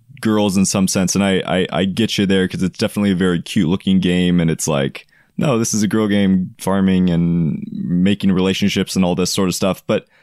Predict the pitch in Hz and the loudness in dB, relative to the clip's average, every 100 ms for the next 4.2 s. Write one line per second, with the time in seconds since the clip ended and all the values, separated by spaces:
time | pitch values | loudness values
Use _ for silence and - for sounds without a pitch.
0 | _ - 147 180 165 120 - - 123 - | _ -2 0 2 2 0 -2 -4 -4 0
1 | 131 113 87 - 110 - 123 - 110 107 | 2 2 0 -2 -2 0 -2 0 2 4
2 | 101 92 _ _ _ _ 120 123 131 - | 4 2 _ _ _ _ -2 2 -2 0
3 | 117 107 92 190 - 127 107 90 92 87 | 0 2 0 -2 0 2 2 2 2 2
4 | 85 104 | 2 2